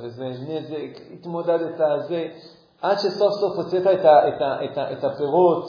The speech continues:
ועכשיו אתה סוף סוף, זה כל כך שלך, ופה באה התורה ואומרת, תקשיב, בוא, בוא נעשה סדר. שלוש שנים ראשונות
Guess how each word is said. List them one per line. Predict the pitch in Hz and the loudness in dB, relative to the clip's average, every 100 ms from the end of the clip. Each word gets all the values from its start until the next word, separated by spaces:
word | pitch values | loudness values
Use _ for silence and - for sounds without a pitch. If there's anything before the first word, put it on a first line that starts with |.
| - | -6
ועכשיו | 131 123 156 156 | -6 -4 -2 -2
אתה | 160 | -4
סוף | - 156 | -8 -12
סוף, | - - - - - - - - - - - - | -12 -14 -14 -14 -18 -18 -14 -12 -8 -10 -12 -14
זה | - | -6
כל | 151 | 2
כך | 196 202 | 6 6
שלך, | - 202 180 185 214 226 - - - _ _ _ _ _ | 4 0 2 4 4 2 -6 -14 -20 _ _ _ _ _
ופה | 113 - 202 170 | -12 4 6 6
באה | 160 170 160 | 4 4 0
התורה | 151 147 139 | 2 2 2
ואומרת, | 127 120 117 160 - - | -4 -8 -10 -12 -14 -16
תקשיב, | 151 - 127 - - - - - | -12 -8 -8 -10 -10 -10 -12 -14
בוא, | - 160 156 | -8 -4 -2
בוא | |
נעשה | 165 160 143 | -2 -4 -10
סדר. | - 127 107 - - | -10 -10 -10 -14 -20
שלוש | - 156 202 | -4 0 2
שנים | 208 190 | 0 -4
ראשונות | 185 185 170 175 | -4 -6 -4 -4